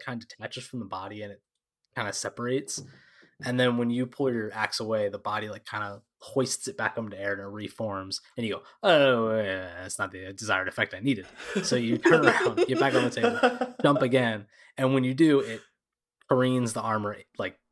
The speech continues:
Speaker 1: directly into the floor, clattering and shattering the pieces of it, and the form does not reform. Uh, it is Selena's turn.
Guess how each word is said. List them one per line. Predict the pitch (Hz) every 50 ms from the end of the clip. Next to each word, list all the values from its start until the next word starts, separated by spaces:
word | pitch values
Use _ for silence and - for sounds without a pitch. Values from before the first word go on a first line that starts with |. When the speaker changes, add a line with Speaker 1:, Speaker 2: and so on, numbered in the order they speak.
| _ -
Speaker 1:
directly | - 127 113 123 120 - - 135 110
into | 104 101 98
the | 92
floor, | - - - 104 101 95 92 -
clattering | - - - 104 101 98 98 95 92 90 90
and | 87 87 _ _ _ _
shattering | - - - 113 101 98 98 95 92 92 90
the | 90 87 90 90 90 95 - _ _ - - - _ _ - 226 220
pieces | - - 107 - - 101 92
of | 104 92 90
it, | 92 98 _ _ _ _ _ _ _ _ -
and | 123 110 98 98 95
the | 101 -
form | - - 117 104 98
does | 95 95 92
not | 104 95 87 - - - _ _ _ _ -
reform. | 117 107 101 98 95 92 92 87 - - 101 95 87 92 98 104 - _ _ _ _ _ -
Uh, | - 110 110 110 110 110 110 110 113 113 113 113 113 113 113 -
it | 127 123 120 117
is | 120 117 117 117 113 113 113 110 107 -
Selena's | - 147 170 175 127 - -
turn. | - 95 92